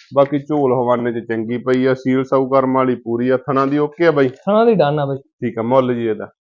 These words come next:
Speaker 2: ਵੈੜ ਚੰਗੀ ਬਥੇਰੀ ਆ, ਐਂ ਘਰੇ ਚੋਣ ਵਾਲੇ ਭਰਾ ਨੂੰ ਪੂਰੀ ਚੰਗੀ ਆ।
Speaker 1: ਪੂਰੀ ਚੰਗੀ ਆ, ਸਹੀ ਗੱਲ ਆ ਜੀ।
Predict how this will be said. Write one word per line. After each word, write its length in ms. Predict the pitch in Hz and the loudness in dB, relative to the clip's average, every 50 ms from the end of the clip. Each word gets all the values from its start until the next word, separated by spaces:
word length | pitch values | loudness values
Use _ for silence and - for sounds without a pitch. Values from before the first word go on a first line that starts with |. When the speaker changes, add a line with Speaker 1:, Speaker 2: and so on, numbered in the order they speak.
| _ 170 | _ 2
Speaker 2:
ਵੈੜ 220 | 165 190 220 233 | 4 6 6 6
ਚੰਗੀ 380 | 233 226 262 247 240 220 233 247 | 4 2 2 2 4 4 2 2
ਬਥੇਰੀ 440 | 240 233 208 220 196 180 185 196 208 | 2 4 4 4 4 4 4 4 4
ਆ, 100 | 214 208 | 4 4
ਐਂ 340 | - 196 214 214 220 226 233 | 4 4 4 4 4 2 2
ਘਰੇ 260 | 226 240 226 208 196 | 4 4 4 4 4
ਚੋਣ 180 | 190 208 208 | 2 2 0
ਵਾਲੇ 140 | 202 202 208 | 2 2 2
ਭਰਾ 260 | 214 220 226 220 202 | 2 2 2 2 4
ਨੂੰ 140 | 196 202 196 | 2 0 0
ਪੂਰੀ 220 | 214 247 254 254 226 | -2 -2 0 0 0
ਚੰਗੀ 380 | 190 226 208 180 180 170 139 | 2 2 2 2 2 0 0
ਆ। 40 | - - | -2 -4
Speaker 1:
ਪੂਰੀ 240 | 127 127 123 123 117 | -4 -2 -2 -2 -2
ਚੰਗੀ 360 | 113 117 113 113 104 107 107 | -2 -2 -2 -2 -4 -4 -4
ਆ, 80 | 107 | -2
ਸਹੀ 240 | 104 120 113 113 107 | -2 -2 -4 -4 -4
ਗੱਲ 180 | 104 101 101 101 | -6 -6 -6 -8
ਆ 60 | 101 | -10
ਜੀ। 60 | 98 | -10